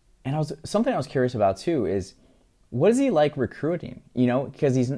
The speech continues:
he's more introverted. He's not a rah-rah guy. He's not a player's coach. And, uh, <laughs> so I s-, I came across this one. It says, "When he started to talk,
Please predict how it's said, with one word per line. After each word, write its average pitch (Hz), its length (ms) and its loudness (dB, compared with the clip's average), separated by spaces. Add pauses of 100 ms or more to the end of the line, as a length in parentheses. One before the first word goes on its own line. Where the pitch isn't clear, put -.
he's 127 300 0
more 160 240 2
introverted. 104 640 -2
He's 113 180 -2
not 139 180 2
a 165 60 2
rah-rah 127 600 2
guy. 87 400 0
He's - 140 -12
not 156 140 -2
a 165 60 -4
player's 139 480 -4
coach. 98 440 -6 (500)
And, 113 360 0
uh, 104 280 6 (440)
<laughs> - 420 -20
so 120 340 8 (460)
I 120 100 6
s-, - 140 -2
I 131 180 6
came 185 300 0
across 127 340 6
this 135 240 0
one. 101 160 -2
It 92 120 -6
says, 101 420 2 (440)
"When 110 140 -4
he 107 60 -2
started 135 400 4
to 131 100 -4
talk, 104 460 4